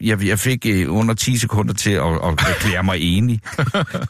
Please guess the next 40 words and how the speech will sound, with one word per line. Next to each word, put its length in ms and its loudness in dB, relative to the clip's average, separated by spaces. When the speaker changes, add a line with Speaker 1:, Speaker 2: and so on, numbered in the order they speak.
Speaker 2:
ved 60 -2
du 60 0
hvad, 140 0
det 120 0
er 40 2
for 120 -2
stort 320 -2
til, 100 0
at 20 2
jeg 80 2
kan 100 0
svare 320 0
dig 100 -4
på 100 0
det 120 2
lige 140 2
nu. 160 2
Øhm, 480 2
sentimentalitet 960 0
er 120 0
vel 200 0
noget, 220 2
som 160 -2
vi 60 -2
alle 200 0
sammen 220 -2
indeholder, 360 0
og 360 0
er 180 -2
meget 240 0
mere 120 0
komplekst, 480 -4
end 100 0
at 60 2
vi 60 0
bare 220 -2
kan 120 -4
sætte 220 -4
det 60 -2
ind 140 -2